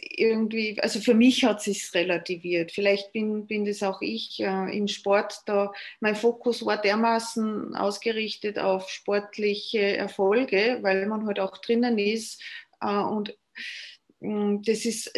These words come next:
das ist so eine enorme Anspannung, da geht's um so viel und in,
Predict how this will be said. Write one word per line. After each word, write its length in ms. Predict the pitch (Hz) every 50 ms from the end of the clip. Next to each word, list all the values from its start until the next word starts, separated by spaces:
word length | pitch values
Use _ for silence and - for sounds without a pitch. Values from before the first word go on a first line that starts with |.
| 208 -
das 160 | - 226 220 247
ist 220 | 240 233 - -
so 220 | - 240 240 247
eine 420 | 240 226 220 214 - - 175 - -
enorme 540 | - 220 208 208 208 214 226 240 240 214 -
Anspannung, 760 | 190 202 226 247 - - - 233 208 208 208 208 208 208 208
da 80 | 220 208 -
geht's 280 | - 208 208 226 - 233
um 100 | 220 220
so 260 | - - 233 233 240
viel 420 | 240 - - 240 247 262 269 262
und 300 | 240 - 220 208 208 208 -
in, 340 | - 226 214 214 - -